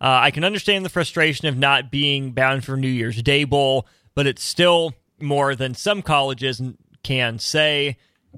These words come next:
Yeah, I think that's part of it. I mean, I think the, the coaches are, I'm sure, more excited about the fifteen practices of development than most of the players are. But at the end of the day, Strick,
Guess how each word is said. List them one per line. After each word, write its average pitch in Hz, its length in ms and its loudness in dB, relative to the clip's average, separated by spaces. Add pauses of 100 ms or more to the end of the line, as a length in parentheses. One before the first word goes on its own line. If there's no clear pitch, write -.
(140)
Yeah, 240 340 0
I 240 60 0
think 311 160 -4
that's 277 180 0
part 208 240 0
of 143 60 -2
it. 147 80 2
I 147 40 0
mean, 160 140 2
I 165 60 2
think 190 260 -6
the, 147 180 0
the 127 140 -6
coaches 165 460 0
are, 147 80 2
I'm 135 160 0
sure, 151 220 -2
more 135 440 -2
excited 143 440 0
about 127 200 0
the 113 60 -12
fifteen 135 400 -6
practices 135 560 0
of 127 80 -6
development 131 560 0
than 123 420 -2
most 143 320 0
of 127 60 -14
the 120 80 -6
players 180 420 0
are. 107 360 -2 (360)
But 175 120 0
at 233 80 2
the 202 100 2
end 302 120 2
of 311 60 -4
the 240 60 -2
day, 185 220 0
Strick, 165 500 0